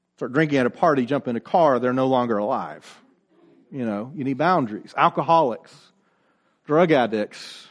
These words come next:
who begin to escape life because they can't deal with life, and what they want is the absolute freedom. This is that enablement problem that those of you that have loved ones that are addicts, you struggle with, because they want you to show them love by giving them absolute freedom.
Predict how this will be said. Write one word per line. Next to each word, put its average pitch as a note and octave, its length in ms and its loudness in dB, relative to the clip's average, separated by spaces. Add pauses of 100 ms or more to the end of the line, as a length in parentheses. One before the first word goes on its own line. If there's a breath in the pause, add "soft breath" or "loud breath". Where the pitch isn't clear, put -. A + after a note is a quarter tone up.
(140)
who D3 100 -4
begin C#3+ 280 2
to C3+ 100 2
escape G3+ 420 0
life A#2+ 400 -2 (1300 soft breath)
because C#3 140 -10
they D3 40 -4
can't D3+ 220 -2
deal A3 220 6
with D#3+ 120 2
life, C#3 340 2
and E3 100 0
what E3+ 100 0
they D3+ 100 2
want F#3+ 280 2
is D#3 40 0
the D#3+ 120 4
absolute D3+ 420 0
freedom. F3+ 400 0
This D#3 160 0
is D#3 80 -2
that D3+ 160 2
enablement D3 560 0
problem D3+ 360 2
that B2+ 240 0
those D3+ 200 2
of C3+ 140 -2
you C#3 120 2
that C3 120 2
have B2 160 0
loved C#3 260 2
ones A#2+ 280 -4
that A#2+ 100 -2
are A2+ 80 -2
addicts, C#3 420 0
you C3+ 80 -6
struggle D#3 380 0
with, A#2 180 -2
because C#3+ 320 -2
they F3 160 2
want F3+ 240 0
you D3+ 80 0
to C3+ 80 0
show D#3+ 300 2
them C#3+ 200 0
love D#3 220 2
by C3 160 2
giving D3+ 300 0
them C3+ 120 2
absolute D3 560 2
freedom. F#3+ 600 0